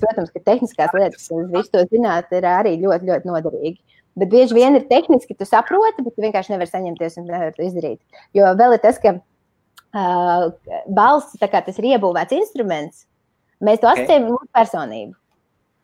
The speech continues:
Speaker 1: Ja mēs paņemam rokā ģitāru un uztaisam kaut kādu nesmuku skaņu, <laughs> mēs to
Speaker 2: Aha.
Speaker 1: neuztveram personīgi. Nu, e, mēs vienkārši, nu, es nemāku spēlēt ģitāru, nu.
Speaker 2: Tā ir ģitāra,
Speaker 1: Tur viss
Speaker 2: ģitārs, vai ne, jā? Vai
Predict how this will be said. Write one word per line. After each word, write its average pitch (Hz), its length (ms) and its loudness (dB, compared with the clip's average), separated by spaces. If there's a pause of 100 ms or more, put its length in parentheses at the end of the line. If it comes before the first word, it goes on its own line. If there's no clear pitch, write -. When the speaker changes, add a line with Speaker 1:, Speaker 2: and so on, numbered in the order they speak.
(160)
Speaker 1:
Ja 214 80 2
mēs 247 200 2
paņemam 330 360 4
rokā 285 320 4
ģitāru 254 560 4 (380)
un 233 180 -2
uztaisam 208 460 -4 (920)
kaut 202 160 -2
kādu 202 240 2
nesmuku 240 480 0
skaņu, 254 440 2 (360)
<laughs> - 380 -10
mēs 320 160 4
to 381 100 4
Speaker 2:
Aha. 311 60 2
Speaker 1:
neuztveram 311 420 0
personīgi. 165 600 -4 (260)
Nu, 254 120 2 (280)
e, - 160 -4
mēs 214 180 -4
vienkārši, 226 300 0
nu, 202 160 -4
es 196 100 -2
nemāku 277 300 2
spēlēt 359 260 4
ģitāru, 170 480 0
nu. 175 140 -10 (160)
Speaker 2:
Tā 170 160 -2
ir - 80 -12
ģitāra, 233 320 -4
Speaker 1:
Tur 311 100 -2
viss 392 180 0
Speaker 2:
ģitārs, - 300 -10
vai 113 140 0
ne, 139 100 -10
jā? 131 120 0 (260)
Vai 196 80 0